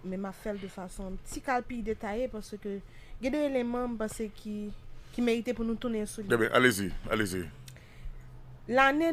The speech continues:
Speaker 1: de l'anè les... de, de, mm -hmm. de 2021 mm -hmm. pop a yisye montre un fwa de plus peut-être un fwa de trop ke l'ikse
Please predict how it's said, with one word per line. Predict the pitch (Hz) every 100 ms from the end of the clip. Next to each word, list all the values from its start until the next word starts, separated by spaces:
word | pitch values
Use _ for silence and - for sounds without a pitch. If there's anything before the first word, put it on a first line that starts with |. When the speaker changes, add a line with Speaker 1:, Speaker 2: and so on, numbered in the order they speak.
| 254
Speaker 1:
de | 269 247 233 233 - - - -
l'anè | 214 226 233 247 269
les... | 262 240
de, |
de, |
mm | 220
-hmm. |
de | 214 214 202 - 185 226
2021 | 233 233 226 214 208 208 202 220 247 -
mm | -
-hmm. | 101 98 - - - - - - - - - - - - - - - - - - -
pop | 311 311
a | 285
yisye | 277 269 - 226
montre | 220 220 220 - 220 214 226 - - - - - - -
un | 269 269
fwa | - - 254 277 226 220
de | 202
plus | 202 - 190 - -
peut-être | 214 233 233 -
un | 226
fwa | - 233
de | 208
trop | 208 - 254 294 302 - - - - - -
ke | - 254 269 285 - - - - - - - - - - - -
l'ikse | 233 285 - - -